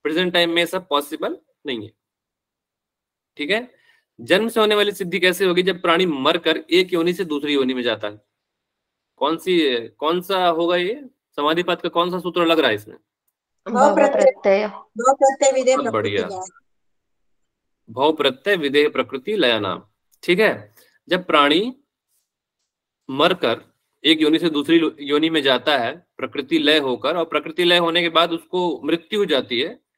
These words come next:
Speaker 1: उसको दूसरा शरीर मिलता है उसी कर्मों के अनुसार, उस कर्मों के अनुसार ही उसको दूसरा शरीर मिलता है। ये वही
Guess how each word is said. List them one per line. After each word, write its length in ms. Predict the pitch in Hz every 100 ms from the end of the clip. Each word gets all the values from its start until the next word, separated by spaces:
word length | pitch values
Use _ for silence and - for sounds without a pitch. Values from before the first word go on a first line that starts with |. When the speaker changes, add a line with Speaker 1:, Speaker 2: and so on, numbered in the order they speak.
| _ _ -
Speaker 1:
उसको 220 | 139 -
दूसरा 260 | 156 160 196
शरीर 260 | 180 160
मिलता 320 | 151 131 123 117
है 180 | 143 185 _ -
उसी 160 | 117
कर्मों 320 | - 143 143 151
के 100 | 143
अनुसार, 460 | 123 120 135 190 _ _ _ _ _ _ _
उस 160 | 202 196
कर्मों 320 | - 185 202
के 80 | 220
अनुसार 500 | - 160 170 175 190
ही 60 | 208
उसको 200 | 185 202
दूसरा 260 | 175 165
शरीर 200 | 151 135
मिलता 340 | 127 107 101 101
है। 80 | 107
ये 140 | 156 156
वही 320 | 170 202 208